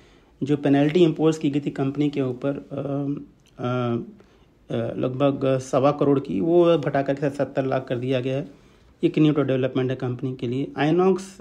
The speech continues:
इंडिया फोकस में होगा। यहाँ पे कंपनी ने कहा है कि कंपनी को क्रायनो-, अ, क्रायोनिक लिक्विड बेस्ड वेरिएबल इम्प-, अ, टेम्परेचर कोल्ड स्टोरेज के लिए जो है पेटेंट मिला हुआ है, तो ये पॉजिटिव है कंपनी के लिए। अ, तो दोस्तों ये सारी कंपनियां जो है अलग-अलग अपनी, अपनी,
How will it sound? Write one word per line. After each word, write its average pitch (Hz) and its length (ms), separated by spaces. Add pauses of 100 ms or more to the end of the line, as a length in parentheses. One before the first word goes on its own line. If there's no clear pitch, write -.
(140)
इंडिया 175 300
फोकस 147 380
में 147 60
होगा। 143 120
यहाँ 147 160
पे 147 120
कंपनी 147 260
ने 151 100
कहा 147 220
है 147 100
कि 165 160 (720)
कंपनी 156 400
को 196 160
क्रायनो-, 160 440
अ, 156 420
क्रायोनिक 165 640
लिक्विड 147 580
बेस्ड 156 360
वेरिएबल 139 460
इम्प-, 147 240
अ, 139 220 (340)
टेम्परेचर 147 440
कोल्ड 156 240
स्टोरेज 147 360
के 147 120
लिए 139 220
जो 143 140
है 143 60
पेटेंट 135 400
मिला 127 200
हुआ 127 240
है, 143 180 (720)
तो 170 80
ये 180 120
पॉजिटिव 147 420
है 139 100
कंपनी 135 400
के 131 120
लिए। 120 200 (1000)
अ, 139 320 (100)
तो 196 60
दोस्तों 214 280
ये 214 100
सारी 175 220
कंपनियां 151 480
जो 143 180
है 147 260
अलग-अलग 147 580
अपनी, 139 280
अपनी, 147 200